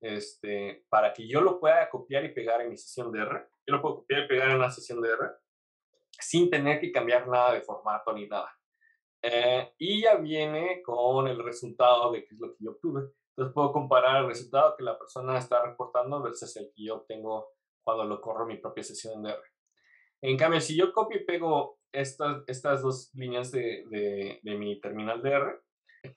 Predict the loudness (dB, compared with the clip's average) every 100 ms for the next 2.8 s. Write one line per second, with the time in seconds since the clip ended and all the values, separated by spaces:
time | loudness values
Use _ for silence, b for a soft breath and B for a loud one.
0 | _ 2 4 6 6 4 4 2 2 -2
1 | -4 -4 -2 -4 -6 _ _ _ _ _
2 | -10 -8 -8 -8 4 4 4